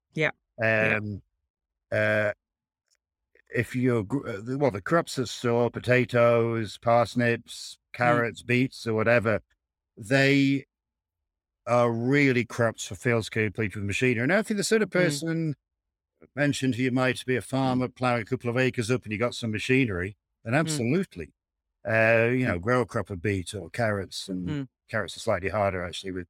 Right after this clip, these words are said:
Speaker 2: carrot fly, but beets, potatoes, and you can store those, uh, up to Christmas in a shed.
Speaker 1: Okay.
Speaker 2: Uh, you need
Speaker 1: Okay.
Speaker 2: still proper storage up to that. But if you want to make money out of a market garden, uh,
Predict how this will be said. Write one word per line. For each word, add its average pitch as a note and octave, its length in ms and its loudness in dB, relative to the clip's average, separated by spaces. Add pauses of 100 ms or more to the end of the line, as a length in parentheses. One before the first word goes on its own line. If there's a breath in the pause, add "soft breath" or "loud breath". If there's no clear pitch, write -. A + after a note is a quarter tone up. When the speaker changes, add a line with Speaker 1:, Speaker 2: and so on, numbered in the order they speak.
(120)
Speaker 2:
carrot G#2 320 -6
fly, F#2+ 280 -4
but F#2+ 160 -6 (480)
beets, A#2 380 -2 (120)
potatoes, A2 760 0 (460)
and A#2 720 0 (320)
you C3 160 0
can A2 160 -6
store A#2 340 2
those, G#2+ 680 -2 (120)
uh, G2+ 600 0 (420)
up A#2 120 -6
to G#2+ 120 -8
Christmas - 600 -6
in G2 100 -4
a F#2 60 -4
shed. F#2 360 -2 (120)
Speaker 1:
Okay. D3+ 240 -8
Speaker 2:
Uh, F2+ 40 -12
you F#2+ 200 -6
need G2 160 -2
Speaker 1:
Okay. - 0 -
Speaker 2:
still A2+ 280 -4
proper G2+ 260 -8
storage G2 380 -2
up G2 140 -4
to G#2+ 100 -8
that. G2 260 0 (720)
But C3 200 2 (540)
if B2+ 180 -6
you B2+ 100 2
want D3+ 220 2
to D3+ 80 -2
make C#3 180 2
money B2 220 2
out G#2+ 160 0
of A2 60 -2
a G2 40 -2
market G#2+ 380 -2
garden, G#2 640 0
uh, G2 560 -2